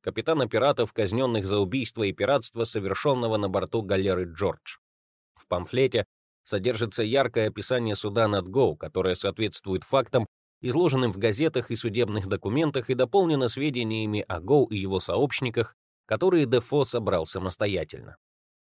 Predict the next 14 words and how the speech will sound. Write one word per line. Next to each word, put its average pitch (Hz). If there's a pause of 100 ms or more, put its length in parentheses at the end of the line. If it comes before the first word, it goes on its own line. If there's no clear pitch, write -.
(180)
Веком 151
позже 143
на 120
фактах 135
из 120
жизни 110
Гоу 139
Вальтер 117
Скотт -
основал 117
свой 117
исторический 113
роман 98 (200)
"Пират". 92